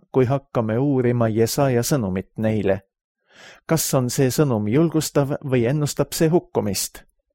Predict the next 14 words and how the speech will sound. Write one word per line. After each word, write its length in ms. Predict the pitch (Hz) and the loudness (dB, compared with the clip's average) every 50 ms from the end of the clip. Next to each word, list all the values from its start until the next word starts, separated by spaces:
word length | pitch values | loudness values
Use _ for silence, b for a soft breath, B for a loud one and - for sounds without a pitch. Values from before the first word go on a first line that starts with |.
| _ _ _ _ _ _ _ _ B B B B B B B B B B B _ | _ _ _ _ _ _ _ _ B B B B B B B B B B B _
Loen 380 | 151 147 143 135 131 131 127 120 - | 0 2 4 4 4 2 0 -2 0
Jesaja 580 | - 131 135 120 - - 160 156 131 117 110 113 | 0 2 2 2 2 0 0 2 2 2 2 2
raamatu 460 | 131 143 139 123 117 110 - - 113 | 0 0 0 0 -2 -4 -4 -4 -4
kahekümne 540 | - 156 147 131 110 - 107 104 104 104 104 | -2 0 0 0 0 -2 -2 -2 -2 -4 -2
kolmandast 600 | - 156 160 151 131 113 113 98 110 - - - - | 0 0 2 2 2 0 0 0 -2 -2 -4 -2 0
peatükist 680 | 185 185 151 131 139 127 - - 131 120 - - - - | 0 2 2 0 -2 -4 -2 -2 -2 -2 -2 -4 -8 -4
esimese 480 | - 165 160 - 160 139 135 135 - 147 | -2 -2 -2 0 -2 -2 -2 -2 -2 -2
salmi. 540 | - - 135 117 104 92 92 95 92 - _ _ _ _ _ _ _ _ _ _ _ _ _ _ _ _ _ _ _ _ _ _ _ _ _ _ _ _ _ _ b b b b b b b b b b b b b b b b b _ _ - | 0 2 0 0 0 -2 -4 -6 -8 -10 _ _ _ _ _ _ _ _ _ _ _ _ _ _ _ _ _ _ _ _ _ _ _ _ _ _ _ _ _ _ b b b b b b b b b b b b b b b b b _ _ 0
Ennustus 640 | 147 165 175 165 156 151 - - - 147 147 - - | 2 4 4 4 4 2 0 0 0 0 0 0 0
Tüürose 580 | - 175 151 120 104 98 98 101 - - 110 | 2 2 2 2 2 0 0 0 0 0 0
kohta. 520 | - 120 107 101 - - - - 104 92 87 - - _ _ _ _ _ _ _ B B B B B B B B B B _ | 0 2 0 0 -2 -4 -2 0 0 0 0 -4 -12 _ _ _ _ _ _ _ B B B B B B B B B B _
Uluge, 680 | 170 185 202 185 147 120 110 98 - 123 113 110 107 - _ | 4 6 6 8 6 6 4 2 4 2 2 2 0 -2 _
Tarsise 580 | 135 147 156 151 143 - - 147 131 - 127 120 | 2 2 2 2 0 0 0 0 0 2 2 2
laevad, 460 | 127 147 156 143 110 110 107 101 | 4 4 2 2 2 0 0 -2